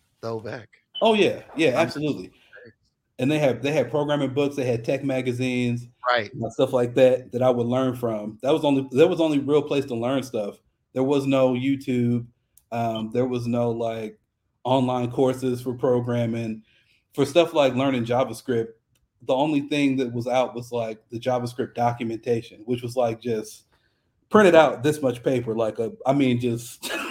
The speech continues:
Speaker 2: <laughs> a technical specification, which nobody should really be trying to learn from. Um, and it was, yeah, it was rough. I, I learned most of my stuff by just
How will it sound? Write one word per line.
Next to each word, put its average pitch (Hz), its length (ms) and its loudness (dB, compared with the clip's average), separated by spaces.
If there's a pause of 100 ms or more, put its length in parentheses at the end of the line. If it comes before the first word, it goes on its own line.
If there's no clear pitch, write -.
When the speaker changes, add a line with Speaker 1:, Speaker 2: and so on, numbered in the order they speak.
(140)
Speaker 2:
<laughs> - 340 -8
a 180 100 6
technical 151 480 2
specification, 131 960 -4 (400)
which 139 180 2
nobody 143 380 6
should 120 200 -2
really 127 200 2
be 120 100 0
trying 127 220 -2
to 123 80 -2
learn 131 280 -2
from. 143 440 -4 (320)
Um, 107 480 -2 (180)
and 120 140 -4
it 127 80 0
was, 117 400 -6
yeah, 113 200 -4
it 127 40 -2
was 123 160 -2
rough. 113 400 -4
I, 127 140 2
I 123 180 -2
learned 123 320 0
most 120 200 0
of 117 60 -4
my 113 120 -2
stuff 117 300 -4
by 110 140 -6
just 110 420 -10